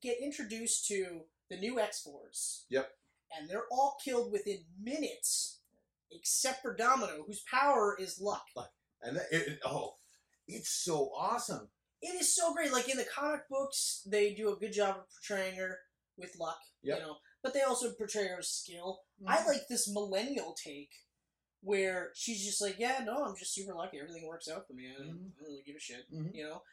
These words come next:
Speaker 1: Kinda like, uh, the same vibe we had with the Teenage Negasa-, Negasonic Teenage Warhead
Speaker 2: Yeah,
Speaker 1: or whatever.
Speaker 2: exactly.
Speaker 1: Kinda that same
Speaker 2: Very
Speaker 1: idea.
Speaker 2: similar.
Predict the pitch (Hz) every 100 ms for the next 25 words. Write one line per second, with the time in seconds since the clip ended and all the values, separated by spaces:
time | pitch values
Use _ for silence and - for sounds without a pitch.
0 | _ 240 269 254 233 - 208 196 190 190
1 | 226 220 202 196 185 190 185 170 160 -
2 | 160 156 151 - _ - 185 180 170 -
3 | 170 165 170 160 170 185 185 185 175 -
4 | 170 160 160 165 208 - - - - 143
5 | 156 143 - 104 - 226 220 214 226 208
6 | 190 - - 208 135 208